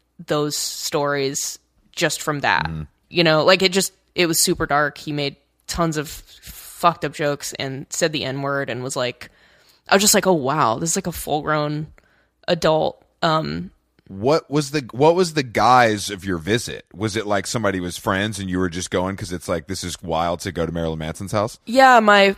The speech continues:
Speaker 1: my friend's parents work on a T V show that he was gonna be a part of. So it was, like, not only,
Speaker 2: Oh,
Speaker 1: not
Speaker 2: okay.
Speaker 1: only social, it was, like, him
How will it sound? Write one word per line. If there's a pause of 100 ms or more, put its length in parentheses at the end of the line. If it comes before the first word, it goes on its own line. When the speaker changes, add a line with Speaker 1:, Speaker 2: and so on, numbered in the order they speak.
(120)
Speaker 1:
my
friend's
parents
work
on
a
T
V
show
that
he
was
gonna
be
a
part
of.
So
it
was,
like,
not
only,
Speaker 2:
Oh,
Speaker 1:
not
Speaker 2:
okay.
Speaker 1:
only
social,
it
was,
like,
him